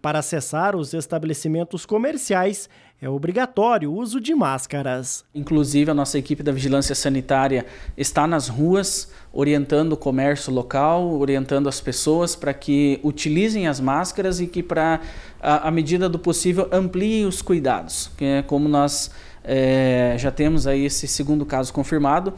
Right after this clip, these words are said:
Speaker 2: então já fica a transmissão comunitária, ela já fica caracterizada no nosso município.
Speaker 1: E para garantir que todos sigam as restrições e orientações do decreto, haverá fiscalização e, em caso de infração,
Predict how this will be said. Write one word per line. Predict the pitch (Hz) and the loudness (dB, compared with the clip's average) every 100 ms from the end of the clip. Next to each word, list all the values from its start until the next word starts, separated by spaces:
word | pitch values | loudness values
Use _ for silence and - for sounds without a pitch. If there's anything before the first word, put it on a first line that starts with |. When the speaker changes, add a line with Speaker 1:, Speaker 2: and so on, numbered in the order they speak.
| - - - | -12 -20 -2
Speaker 2:
então | 147 156 | 0 2
já | 160 | 0
fica | - 170 185 | 0 0 0
a | |
transmissão | 170 175 160 165 - 165 | 0 0 0 0 0 0
comunitária, | 160 175 175 170 151 160 156 165 | 0 0 2 2 2 2 2 2
ela | 147 143 | 2 0
já | 139 | -2
fica | 151 165 165 170 - - - | -2 -2 0 0 -2 -10 -4
caracterizada | - 180 190 - 233 190 175 175 | 0 0 -2 -2 0 2 2 0
no | 170 | 0
nosso | 156 151 170 | 0 0 0
município. | 160 160 156 117 107 - - | 2 2 -2 -6 -8 -12 -12
Speaker 1:
E | 147 | -8
para | 135 160 156 | -4 -2 0
garantir | 160 208 202 - 214 233 | 0 2 0 0 0 -2
que | - 165 | -4 -4
todos | - 269 226 156 139 | 2 4 4 0 -6
sigam | - 208 208 190 | -6 -2 0 2
as | 151 131 | 0 0
restrições | 185 226 320 262 - 170 190 143 | -2 -2 -4 -4 -2 -2 -2 -2
e | 147 | -2
orientações | 165 208 214 156 - 190 214 | 0 -2 -2 -6 -4 -2 -2
do | 147 | -4
decreto, | 139 127 165 190 180 135 131 - - | -8 -6 -2 0 -2 -6 -10 -14 -12
haverá | - 247 254 226 | -6 -2 0 0
fiscalização | 226 262 269 - 247 202 170 - 165 190 220 | -2 -4 -2 -2 -4 -2 -2 -2 -2 -2 0
e, | |
em | 269 320 | -2 -2
caso | 220 180 151 143 | 0 0 -2 -4
de | 139 | -2
infração, | 160 262 302 - 214 220 | -2 -2 -4 -2 -2 -2